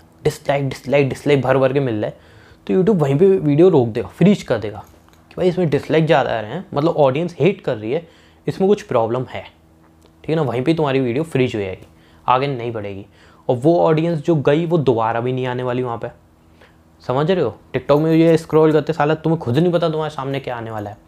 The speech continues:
तो उसे अब TikTok को पता है, उसको दिखाना वो वही आएगा YouTube पे। लेकिन हमें क्लिक करके हम देख सकते हैं अपनी मर्जी से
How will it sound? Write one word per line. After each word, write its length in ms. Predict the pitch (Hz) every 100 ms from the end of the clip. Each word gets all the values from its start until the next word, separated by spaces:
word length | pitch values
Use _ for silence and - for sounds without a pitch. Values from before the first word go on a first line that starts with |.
| _ _ - 127
तो 40 |
उसे 140 | 127
अब 100 | 156 156
TikTok 340 | 143 175 160
को 100 | 170
पता 200 | 143 139
है, 80 | 151
उसको 220 | 147 160
दिखाना 320 | 135 - 127
वो 100 | 160
वही 200 | 160 131
आएगा 200 | 104 98 - - _
YouTube 280 | - 165 170
पे। 60 | 196
लेकिन 220 | 180 175
हमें 220 | 143 175 180 - -
क्लिक 280 | 208 - -
करके 240 | 170 160
हम 160 | 160 131
देख 180 | 127
सकते 260 | - - 123
हैं 60 | 113
अपनी 120 | 113
मर्जी 280 | 104 101
से 120 | 101